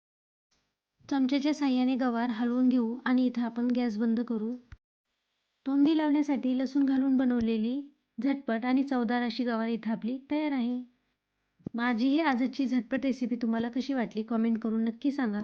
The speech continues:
आणि व्हिडिओ आवडला असेल तर व्हिडिओला लाईक, चॅनलला सबस्क्राईब आणि शेअर करायला विसरू नका.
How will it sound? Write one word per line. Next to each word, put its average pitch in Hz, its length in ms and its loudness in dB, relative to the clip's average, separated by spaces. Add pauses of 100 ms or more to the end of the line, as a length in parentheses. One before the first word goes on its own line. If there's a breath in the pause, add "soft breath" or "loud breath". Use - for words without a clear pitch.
आणि 247 280 0
व्हिडिओ 240 280 0
आवडला 220 520 -4
असेल 240 400 -2
तर 240 60 -4
व्हिडिओला 233 480 0
लाईक, 214 340 -4
चॅनलला 214 380 -2
सबस्क्राईब 214 520 -6
आणि 220 220 -2
शेअर 233 260 -4
करायला 214 360 -2
विसरू 262 280 -2
नका. 208 300 -2